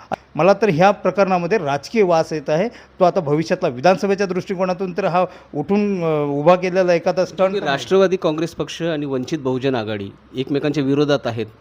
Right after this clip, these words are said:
Speaker 2: म्हणून ही भूमिका घेतली आहे का तुम्ही?
Speaker 1: नाही, मी व्यक्तीच्या विरोधात आहे आणि अशाच ठिकाणी जर ह्या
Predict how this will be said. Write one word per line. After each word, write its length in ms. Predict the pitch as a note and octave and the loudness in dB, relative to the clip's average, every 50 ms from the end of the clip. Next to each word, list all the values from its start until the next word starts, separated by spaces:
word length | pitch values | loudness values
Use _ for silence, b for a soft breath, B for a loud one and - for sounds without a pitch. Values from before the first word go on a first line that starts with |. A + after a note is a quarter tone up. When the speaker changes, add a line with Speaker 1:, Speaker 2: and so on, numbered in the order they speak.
| - | -10
Speaker 2:
म्हणून 260 | A#2+ B2+ C#3 D#3+ E3+ | -4 2 4 4 6
ही 100 | D#3+ F3 | 6 6
भूमिका 320 | E3+ D3+ D3 D3 C#3 D3+ C3+ | 4 4 4 4 4 4 2
घेतली 260 | B2+ B2 - - A#2+ | 2 0 0 2 2
आहे 60 | A#2 | 2
का 80 | - A#2 | 2 0
तुम्ही? 200 | - A2 A2 - - b b b b b | -4 -6 -10 -14 -18 b b b b b
Speaker 1:
नाही, 360 | E3+ F3 F3 D#3 C#3+ D3+ C#3 G#2+ - - - | 2 4 4 4 4 2 0 -2 -4 -4 0
मी 120 | F#3+ B3 | 2 4
व्यक्तीच्या 460 | C4 A3 F#3 - - B3 G#3+ A3 A3 | 6 4 4 4 2 2 4 6 6
विरोधात 360 | E3+ D3 C3 B2 A2+ A#2+ A2 G#2+ - | 4 4 0 -2 -4 -6 -8 -8 -10
आहे 200 | A2+ G#2 A2 A2 B B B B B | -12 -12 -14 -14 B B B B B
आणि 140 | - F#3+ A#3 A3+ F#3 F3 | 0 0 0 0 2 2
अशाच 480 | D#3+ D#3 D#3 - B3+ C4 C4+ A#3 A#3+ G#3 | 2 2 4 4 4 4 4 2 -2 -8
ठिकाणी 500 | - G3+ - A#3+ A#3 A3 A3+ C4 C#4 C#4 | -6 -2 2 2 2 2 2 0 -2 -4
जर 280 | G3 C#3+ D3+ G3 A3 | -8 -4 -2 -2 0
ह्या 320 | A3 E3+ F#3 G#3 A3+ B3 | 0 2 2 2 2 2